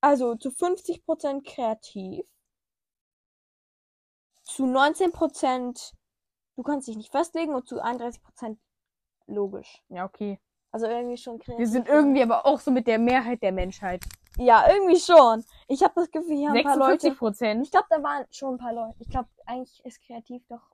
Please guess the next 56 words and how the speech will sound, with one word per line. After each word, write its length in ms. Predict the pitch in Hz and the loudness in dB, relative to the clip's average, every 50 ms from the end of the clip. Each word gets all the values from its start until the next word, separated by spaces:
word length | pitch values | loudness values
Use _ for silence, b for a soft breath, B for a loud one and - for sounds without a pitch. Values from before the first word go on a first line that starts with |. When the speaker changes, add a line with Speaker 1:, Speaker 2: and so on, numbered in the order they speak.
| _ _ _ _ - | _ _ _ _ -14
Speaker 1:
ähm, 380 | 220 220 214 214 214 214 226 _ _ _ _ _ _ _ _ _ _ _ _ _ _ _ - | -14 -12 -12 -14 -16 -18 -20 _ _ _ _ _ _ _ _ _ _ _ _ _ _ _ -16
eigentlich 300 | - 233 233 226 - _ | -14 -12 -12 -14 -14 _
nicht 240 | 240 233 233 _ _ | -16 -16 -16 _ _
so 560 | - 226 220 214 214 220 220 214 214 214 226 - _ _ _ _ | -18 -16 -14 -12 -12 -12 -12 -12 -14 -14 -16 -20 _ _ _ _
normal 420 | - 220 214 208 208 214 214 208 208 | -20 -18 -16 -16 -14 -14 -14 -16 -16
wie 340 | 220 226 214 214 214 214 233 _ _ _ _ - - _ _ _ | -18 -18 -18 -18 -18 -18 -20 _ _ _ _ -20 -20 _ _ _
logisch, 320 | 233 247 247 220 208 - 214 | -10 -10 -10 -10 -14 -16 -18
oder? 200 | 214 226 240 262 | -18 -18 -18 -18
Sind 120 | 247 226 220 | -18 -16 -16
nicht 100 | 220 220 | -16 -16
mehr 140 | 214 208 220 | -16 -14 -14
Leute 220 | 220 226 220 220 | -16 -16 -16 -18
logisch 340 | 208 208 208 220 226 226 226 | -18 -18 -18 -18 -18 -18 -18
als 100 | 208 202 | -18 -18
Speaker 2:
Genau. 120 | 196 202 208 | -18 -18 -18
Speaker 1:
kreativ? 300 | 214 208 - - 233 - - b b b _ | -20 -20 -18 -18 -18 -18 -20 b b b _
Weil 100 | - 233 233 | -10 -10 -8
wenn 60 | 226 | -8
man 120 | 226 214 | -10 -10
Rechtshänder 600 | 208 214 233 - _ _ - 262 262 254 254 254 | -10 -10 -12 -12 _ _ -16 -14 -12 -12 -12 -12
ist, 120 | 254 - _ _ - - - | -12 -14 _ _ -18 -16 -14
dann 100 | 220 220 | -16 -16
ist 80 | - | -14
man 100 | 233 214 | -14 -14
ja 80 | 208 208 | -14 -14
auch 100 | - _ | -16 _
logisch 500 | 220 226 233 240 226 - - - - _ _ _ | -8 -8 -8 -8 -8 -12 -20 -20 -20 _ _ _
wahrscheinlich, 380 | 220 - - 208 202 208 _ - | _ -20 -20 -20 -20 -20 _ -20
oder? 160 | 214 220 240 254 | -20 -18 -16 -16
Speaker 2:
Äh, 40 | 208 | -16
Speaker 1:
Und 100 | 196 - | -14 -12
wenn 140 | 196 190 185 | -12 -12 -12
man 120 | 208 208 | -12 -12
Speaker 2:
äh, 40 | 208 | -12
Speaker 1:
links 160 | 220 220 226 208 | -12 -10 -10 -10
Speaker 2:
kann 80 | 202 196 | -8 -8
Speaker 1:
ist, 40 | |
Speaker 2:
sein. 140 | 226 202 196 | -6 -6 -6
Speaker 1:
ist 60 | - | -6
man 60 | - 208 | -8 -8
Speaker 2:
Also, 160 | 214 220 220 | -8 -8 -8
Speaker 1:
kreativ, 320 | 214 214 - - 220 220 - - _ - | -8 -12 -18 -20 -20 -20 -20 -20 _ -14
oder? 220 | - 190 185 - - | -10 -10 -10 -8 -4
Speaker 2:
ja, 40 | 214 | -2
ja, 160 | 220 220 226 | 0 0 0
soweit 260 | 208 202 208 202 214 | 0 0 0 0 0
ich 100 | 214 - | 0 -6
das 180 | - 202 - - | -14 -14 2 6
weiß, 200 | 214 214 220 220 | 6 6 6 6
aber 180 | 214 226 233 226 | 4 4 4 2
muss 160 | 254 269 - | 2 2 2
Speaker 1:
Oder 80 | 254 220 | 2 0
Speaker 2:
auch 60 | 208 | 0
nicht 140 | 196 185 - | -2 -6 -8
sein. 260 | - 190 180 180 180 | -8 -6 -6 -6 -6
Also, 240 | 156 180 190 196 | -6 -6 -6 -8